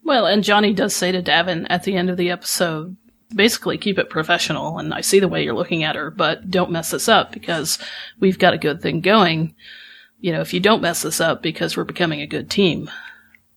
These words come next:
Davin says, "Okay, I promise." And I'm like, "Oh, I wonder how long that's gonna happen." He's gonna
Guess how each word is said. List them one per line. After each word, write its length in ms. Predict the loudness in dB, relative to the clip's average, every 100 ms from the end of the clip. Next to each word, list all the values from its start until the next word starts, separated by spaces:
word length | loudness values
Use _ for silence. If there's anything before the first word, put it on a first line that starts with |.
| _ -6
Davin 360 | -2 -2 -2
says, 240 | -4 -4 -6
"Okay, 340 | 0 2 2
I 40 | 0
promise." 480 | 2 2 2 -2 0
And 100 | 0
I'm 120 | 2
like, 200 | 0 -4
"Oh, 40 |
I 420 | -4 0 2 4 2
wonder 260 | 0 0
how 100 | 0
long 240 | 2 0 -2
that's 200 | -4 -6
gonna 200 | -8 -8
happen." 480 | -8 -10 -10 -10 -10 _ _ _ -20 -12
He's 140 | -8 -4
gonna 220 | -6